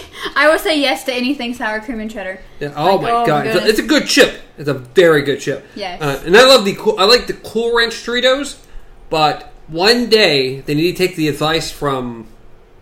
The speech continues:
Speaker 2: um, Oreos and be like, double dipped, uh, seasoned ones.
Speaker 1: <laughs>
Speaker 2: Like, oh, they went double stuffed. We need, everyone's biggest complaint is there's not enough seasoning on the chip.
Speaker 1: Yeah.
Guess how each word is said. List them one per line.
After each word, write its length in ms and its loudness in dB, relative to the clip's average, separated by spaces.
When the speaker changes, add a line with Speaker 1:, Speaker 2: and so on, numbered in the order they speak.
Speaker 2:
um, 220 -14
Oreos 640 0
and 160 -2
be 120 0
like, 260 0
double 560 6
dipped, 640 2
uh, 160 0
seasoned 680 0
ones. 440 6
Speaker 1:
<laughs> 100 -20
Speaker 2:
Like, 180 2
oh, 120 8
they 120 10
went 200 6
double 260 6
stuffed. 500 2
We 160 4
need, 320 0
everyone's 560 6
biggest 300 2
complaint 340 2
is 60 -4
there's 160 2
not 160 4
enough 160 2
seasoning 520 -2
on 180 0
the 80 0
chip. 320 -4
Speaker 1:
Yeah. 340 -4